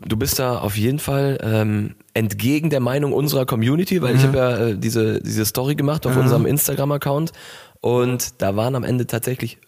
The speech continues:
Speaker 1: haben fünfundachtzig Prozent gesagt, er wird safe Nationaltrainer irgendwann. Und Marco Reus hat's ja auch gesagt.
Speaker 2: Ja.
Speaker 1: Also, ähm, da, da gehen tatsächlich die Meinungen auseinander.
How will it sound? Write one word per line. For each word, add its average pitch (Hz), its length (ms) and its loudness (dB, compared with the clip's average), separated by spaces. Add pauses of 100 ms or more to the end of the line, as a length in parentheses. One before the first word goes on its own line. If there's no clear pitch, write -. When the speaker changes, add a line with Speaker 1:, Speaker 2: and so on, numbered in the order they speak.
(160)
Speaker 1:
haben 113 180 2
fünfundachtzig 175 800 -4
Prozent 127 320 -4
gesagt, 113 280 -4
er 104 160 -2
wird 107 140 0
safe 123 360 0
Nationaltrainer 110 720 -2
irgendwann. 90 340 0
Und 90 160 -2
Marco 117 220 -2
Reus 117 180 0
hat's 139 140 -2
ja 117 60 0
auch 135 140 -2
gesagt. 160 360 -2
Speaker 2:
Ja. 127 240 0 (360)
Speaker 1:
Also, 120 280 -2 (360)
ähm, 107 360 0
da, 110 200 -2
da 113 120 -2
gehen 143 180 -2
tatsächlich 156 380 -2
die 139 80 -4
Meinungen 143 360 0
auseinander. 139 640 -2